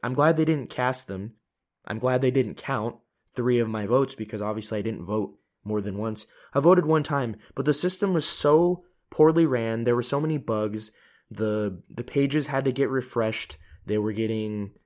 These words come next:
it, it was just such a, it was such a weird, it, it's hard to explain. I, I, I could talk about it for two hours, how hard and ridiculous it was, and how, like, how much of a, you know, voting should be easy and secure, and it was not easy, and clearly not secure.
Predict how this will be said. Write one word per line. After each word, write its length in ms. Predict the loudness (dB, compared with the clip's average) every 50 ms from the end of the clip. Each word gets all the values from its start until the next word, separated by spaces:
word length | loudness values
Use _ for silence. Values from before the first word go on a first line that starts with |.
| _ _ _ _ _ _ _ _ 2
it, 220 | 2 2 2 0 0 2
it 120 | 2 4
was 120 | 4 2 2
just 240 | 2 0 0 2
such 200 | 0 -2 0 2
a, 120 | 4 4 4
it 240 | 4 4 2 -2 -2
was 120 | -2 -2
such 240 | 0 0 0 0 0
a 100 | -2 -2
weird, 420 | -2 -4 -4 -2 0 0 -2 -2 -6 -8
it, 180 | -8 -8 -6 -4
it's 140 | -4 -4 0
hard 200 | 2 2 2 4
to 80 | 2 0
explain. 500 | 0 -2 -4 -6 -4 -4 -4 -4 -4 -6
I, 140 | -6 -8 -6
I, 120 | -6 -6 -6
I 60 | -4
could 140 | -6 -6 -4
talk 200 | 0 0 0 0
about 220 | 0 0 0 -2
it 60 | -2 -4
for 120 | -6 -8
two 240 | -6 -2 -2 0 0
hours, 300 | 0 -2 -2 -4 -6 -6
how 180 | -6 -6 -6
hard 380 | -6 -4 -2 -2 -2 0 -2 -2
and 160 | -4 -6 -6
ridiculous 580 | -6 -6 -6 -6 -8 -6 -6 -6 -6 -6 -6 -6
it 100 | -6 -6
was, 300 | -4 -4 -6 -6 -8 -10 _ _ _ _ _
and 120 | -8 -6
how, 140 | -4 -2 -2
like, 340 | -2 -2 -2 -4 -4 -8 -14 _ _ _ _ _ _ _ _ _ _ _ _ _ _ _ _ _ _ -12
how 180 | -6 -2 -2 0
much 240 | 0 -2 0 0 0
of 160 | 0 0 0
a, 520 | -2 0 0 -2 -2 -2 -4 -4 -6 -8 -12 _ _ _ _ _ _ _ _ _ -4
you 80 | 2 4
know, 100 | 4 6
voting 260 | 6 6 4 4 0
should 200 | -2 -4 -2 -2
be 160 | -2 -2 -2
easy 400 | -2 -4 -4 -4 -4 -6 -6 -4
and 140 | -6 -6 -8
secure, 500 | -8 -8 -4 0 2 2 2 0 -2 -6 -8
and 140 | -6 -4 -2
it 80 | -2
was 180 | -2 -2 -2 -2
not 220 | -4 -4 -4 -4
easy, 400 | -6 -8 -8 -8 -8 -8 -8 -8 -8
and 160 | -8 -8 -4
clearly 360 | 0 2 2 4 4 2 2
not 200 | 0 -2 -4 -6
secure. 460 | -8 -8 -4 -2 -2 -2 -2 -4 -6